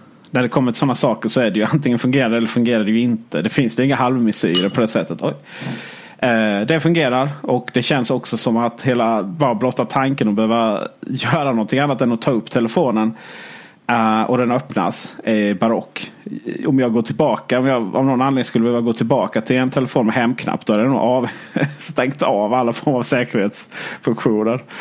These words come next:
Eh, för bara känslan att behöva liksom ner med, med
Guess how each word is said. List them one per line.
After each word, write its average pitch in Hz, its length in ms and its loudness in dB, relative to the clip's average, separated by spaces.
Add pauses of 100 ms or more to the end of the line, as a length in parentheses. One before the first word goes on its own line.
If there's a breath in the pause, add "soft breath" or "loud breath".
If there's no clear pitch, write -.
(560 loud breath)
Eh, 107 280 2
för 117 120 -4
bara 120 200 2
känslan 123 560 0
att 101 60 0
behöva 110 240 2
liksom 110 440 0
ner 110 160 2
med, 101 360 2
med 107 560 2